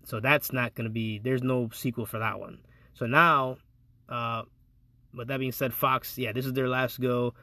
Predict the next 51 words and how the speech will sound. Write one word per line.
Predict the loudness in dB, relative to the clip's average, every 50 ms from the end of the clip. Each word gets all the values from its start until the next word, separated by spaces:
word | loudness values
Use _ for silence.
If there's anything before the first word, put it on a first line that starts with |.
| -14 -8
Marvel | -4 2 4 6 6 6 4 2 0
will | 2
get | 4 4 4 4 4
the | 0 -4
Fantastic | -4 -4 -4 -4 -4 -4 -4 -4 -6 -6 -8 -8
Four, | -8 -8 -8 -8 -8 -8 -8
so | -8 -8 -6
I'm | -6 -6 -6 -6 -2 0
really | 2 4 4 2
excited | 2 0 0 -2 0 -2
to | -6 -6
see | -4 -4 -4
how | -2 -2 -2
they | -2 -2 -4
bring | -4 -2 -2 -2 -2
the | -2
Fantastic | -4 -6 -6 -6 -6 -6 -6 -8 -10 -12
Four | -10 -4 0 2 4 4 4 4 0 -2 -6 -14 -20 -20 -20 -20 -20 _ -12 -8
into | -6 -6 -4 -4 -6 -6
things. | -4 -6 -6 -6 -8 -10 -14 -20 -20 -20 _ _ _ _ _ _ -20 -18 _
That's | -4 -4 -4 -2 -4
gonna | -4 -4 -2
be | -2 -4
exciting. | -4 -4 -6 -6 -6 -8 -10 -12 -14 -18 -20 -20 -20 -20 -20 -20 -20 -8 -4
Uh, | -2 0 0 4 6
other | 8 8 8 8
movies | 6 4 4 4 2 2
to | 2 2
look | 2 0 0
forward | -4 -4 -2 0 2 2 0 -2 -4
to | -4 -4 -4 0
down | 2 2 2 2 2
the | 0 0
road | 2 2 4 4 6 6 4 4 4 2 -2 -4 -10 -20 -20 -20 _ _ _ -8
are, | -4 -2 0 0 0 0 0
uh, | -2 -2 -4 -4 -6
like, | -6 -10 -10 -8
the | -2 2 2
Ant-Man | 2 2 0 -2 -4 -2 -2 -2 -4 -4
sequel. | -6 -4 -2 0 0 0 0 2 2 4 4 4
That's | 2 0 0 0
gonna | 0 0 0 2
happen | 2 2 0 0 0 -2 -2 -2
some | -2 -2 -2 -2 -2
point, | -2 -2 -2 -2 0 0
maybe | -2 -2 -2 -2 -4
twenty | -4 -4 -4 -2 -2 -2
twenty-two | -4 -4 -4 -6 -6 -6 -6 -4 -2 0 0 0
or | -2
beyond | -2 -4 -2 -2 -2 -2 0 0
that. | 0 0 0 -2 -4